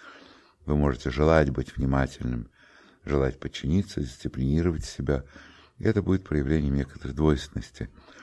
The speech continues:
Но затем вы делаете нечто, просто делаете нечто. Это подобно знаменитому изречению дзен: "Когда я ем, я ем, когда я сплю, я сплю". Вы просто делаете дело, абсолютно ничего не подразумевая при этом, не вкладывая в действие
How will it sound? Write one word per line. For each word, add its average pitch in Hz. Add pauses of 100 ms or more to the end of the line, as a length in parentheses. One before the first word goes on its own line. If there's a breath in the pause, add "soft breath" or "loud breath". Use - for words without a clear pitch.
(460 loud breath)
Но 87
затем 98
вы 123
делаете 107
нечто, 98 (500 loud breath)
просто 92
делаете 92
нечто. 60
Это 71 (460 loud breath)
подобно 87
знаменитому 80
изречению 73
дзен: 73
"Когда 73
я 73
ем, 71
я 67
ем, 101 (400 loud breath)
когда 92
я 80
сплю, -
я 67
сплю". - (500 loud breath)
Вы 104
просто 120
делаете 78
дело, 98 (1080 soft breath)
абсолютно 95
ничего 76
не 78
подразумевая 67
при 60
этом, -
не -
вкладывая 78
в 58
действие 73